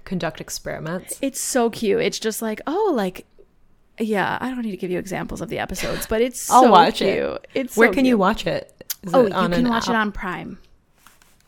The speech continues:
Speaker 1: Ooh, oh, we have that.
Speaker 2: Yeah, it's so cute. So that's my pick for the kiddos. And then for the adults who have inner childs that need healing,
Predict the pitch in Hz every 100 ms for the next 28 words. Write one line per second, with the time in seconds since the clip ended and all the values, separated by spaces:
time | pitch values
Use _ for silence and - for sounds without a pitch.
0 | - 320 170 107 190 220 190 262 220 185
1 | 208 - - _ 220 202 - 220 - -
2 | - - 55 - - 247 247 254 - -
3 | - 220 208 190 185 - 196 - - 202
4 | 185 185 180 - 196 - 214 208 202 202
5 | 214 202 190 190 - - - _ 226 208
6 | 180 240 190 185 - - - - 233 202
7 | 185 190 196 180 180 185 185 180 226 202
8 | 180 180 185 196 190 180 175 190 180 175
9 | 196 226